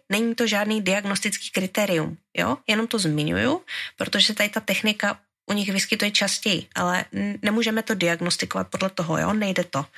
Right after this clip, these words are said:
Pak jsem dokonce ještě narazila na článek, že dokonce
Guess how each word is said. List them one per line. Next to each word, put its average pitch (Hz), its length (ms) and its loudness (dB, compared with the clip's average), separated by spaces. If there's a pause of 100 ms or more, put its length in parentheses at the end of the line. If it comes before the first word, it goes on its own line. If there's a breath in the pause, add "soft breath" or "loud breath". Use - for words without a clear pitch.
(140)
Pak 202 120 -4
jsem 233 120 2
dokonce 233 300 0
ještě - 200 2
narazila 214 400 2
na 180 160 -2
článek, 240 560 0 (440 loud breath)
že 196 400 2
dokonce 196 800 0